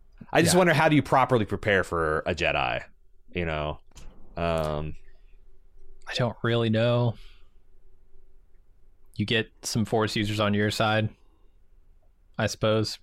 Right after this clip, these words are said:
Speaker 2: to fight them when they do show up.
Speaker 1: She already has. Yeah, I mean,
Speaker 2: Uh-uh.
Speaker 1: I'm curious to
Speaker 2: Kinda,
Speaker 1: see.
Speaker 2: but I, I don't know if he's on, 'ca-, 'cause that's the thing about his comment here about Baylan. You know, "He was once a Jedi. He's flawed."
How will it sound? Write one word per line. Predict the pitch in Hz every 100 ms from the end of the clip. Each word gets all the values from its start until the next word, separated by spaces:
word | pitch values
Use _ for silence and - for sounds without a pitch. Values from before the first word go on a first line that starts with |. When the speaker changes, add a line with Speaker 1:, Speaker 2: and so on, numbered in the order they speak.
| -
Speaker 2:
to | -
fight | - 104 101
them | 113 107 101 -
when | 104
they | 98
do | 98
show | 104 - 110
up. | 127 - - - _ - - -
Speaker 1:
She | -
already | 139 135
has. | 120 117 92 85 87 92 - - - - - -
Yeah, | 110 92 85
I | 107
mean, | 147
Speaker 2:
Uh-uh. | 151
Speaker 1:
I'm | 147
curious | - 180 143 147
to |
Speaker 2:
Kinda, | 147 143 135 131
Speaker 1:
see. | - - _ - -
Speaker 2:
but | 117
I, | 120 131
I |
don't | 139 139
know | 139
if | 131
he's | 135 113
on, | 117 117 - - -
'ca-, | - 170
'cause | 160
that's | 165
the | 143
thing | 151 143 120
about | 113 107
his | 104 98 - -
comment | - 160 110 95 95 -
here | - 110 92 92 92 - -
about | - 98
Baylan. | 120 117 92 87
You | 90
know, | 90
"He | 95
was | 95 -
once | 98 -
a |
Jedi. | 101 92 90
He's | 92
flawed." | - 127 117 104